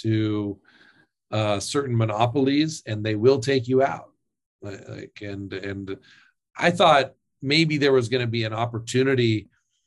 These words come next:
to fight in the public eye and win the public over. I thought maybe it was gonna be a media battle that I could win.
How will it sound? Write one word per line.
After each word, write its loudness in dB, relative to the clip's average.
to 0
fight -2
in -2
the -6
public 0
eye 2
and -2
win 0
the -2
public -2
over. 2
I -6
thought -2
maybe -2
it -6
was -6
gonna 0
be -4
a -4
media -2
battle 2
that 0
I 0
could -8
win. -2